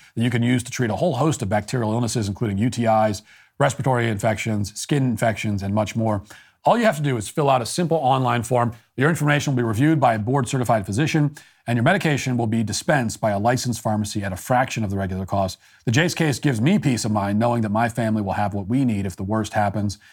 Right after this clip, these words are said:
And you can also find the same peace of mind by going to jasemedical dot com. Enter promo code Walsh at checkout for a discount on your order. That's jasemedical dot com,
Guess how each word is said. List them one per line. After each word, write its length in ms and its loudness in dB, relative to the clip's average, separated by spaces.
And 200 0
you 120 6
can 200 0
also 240 0
find 240 -2
the 40 -4
same 200 -2
peace 180 -4
of 60 -4
mind 180 -2
by 80 -4
going 160 -2
to 80 -2
jasemedical 760 -2
dot 260 -2
com. 320 0
Enter 240 -2
promo 260 4
code 140 -2
Walsh 280 0
at 60 -6
checkout 440 0
for 120 -6
a 60 -2
discount 520 0
on 80 -6
your 120 -6
order. 180 2
That's 220 -4
jasemedical 600 0
dot 240 2
com, 360 0